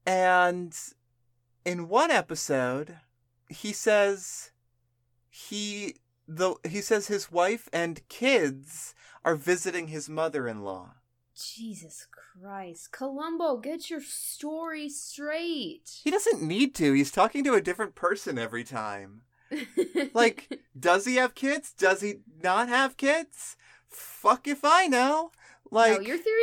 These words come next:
Speaker 2: is the best. Your theory is the best, that he's just an extraterrestrial space alien that only is summoned when he's needed and otherwise exists in an empty space.
Speaker 1: Yeah.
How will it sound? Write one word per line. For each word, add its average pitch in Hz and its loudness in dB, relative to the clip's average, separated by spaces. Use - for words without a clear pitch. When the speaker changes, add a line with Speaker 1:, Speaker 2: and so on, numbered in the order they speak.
Speaker 2:
is 370 2
the 269 2
best. 214 0
Your 269 -4
theory 330 -6
is 302 -8
the 269 -6
best, 175 -6
that 185 -8
he's 233 -12
just 294 -12
an 240 -4
extraterrestrial 240 -8
space 208 -8
alien 190 -10
that 185 -12
only 240 -10
is 202 -10
summoned 185 -6
when 185 -12
he's 190 -14
needed 160 -16
and 170 -12
otherwise 202 -6
exists 196 -12
in 180 -12
an 165 -14
empty 220 -8
space. - -8
Speaker 1:
Yeah. 262 0